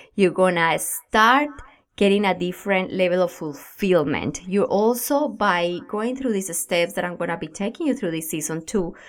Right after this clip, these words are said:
you're also gonna start getting to know yourself a little bit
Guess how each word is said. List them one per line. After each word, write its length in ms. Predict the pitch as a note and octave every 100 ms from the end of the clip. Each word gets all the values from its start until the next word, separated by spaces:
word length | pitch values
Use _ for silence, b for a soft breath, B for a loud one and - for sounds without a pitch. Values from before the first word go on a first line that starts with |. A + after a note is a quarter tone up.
| B B
you're 140 | G#3+
also 240 | A#3+ B3 D#4
gonna 240 | D4 A3+
start 380 | A3+ A#3+ F#3+ F#3+
getting 280 | G3 G3 G3
to 100 | G3
know 280 | F3+ F#3 G#3+
yourself 580 | A#3+ A#3+ - F#3+ E3
a 40 | F#3+
little 220 | F3+ E3
bit 160 | D#3+